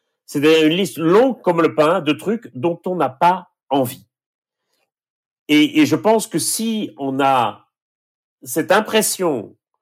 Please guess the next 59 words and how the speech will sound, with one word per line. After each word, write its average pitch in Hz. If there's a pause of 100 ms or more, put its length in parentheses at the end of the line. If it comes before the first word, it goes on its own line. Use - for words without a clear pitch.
(460)
de 110
l'action 151
climatique, 139
c'est 151
parce 139
qu'elle 170
est 175
associée 185
à 156
la 143
vision 147
d'un 147
monde 180 (280)
vers 147
lequel 160
on 160
ne 135
veut 120
pas 143
aller. 110
C'est -
le 104
monde 113
décrit 120
dans 131
les 123
rapports 113
du 107
giec, 110 (220)
ravagé 120
par 120
les 104
impacts 110
du 104
changement 101
climatique. 92 (360)
Et 147
donc, 185
on 180
sait 202 (100)
ce -
vers 190
quoi 196
on -
ne 139
veut 131
pas 165
se 156
diriger. 120 (600)
Mais 147
par 156
contre, 190
on 170
n'a 151
pas 160
du 165
tout 208
de 180
vision 156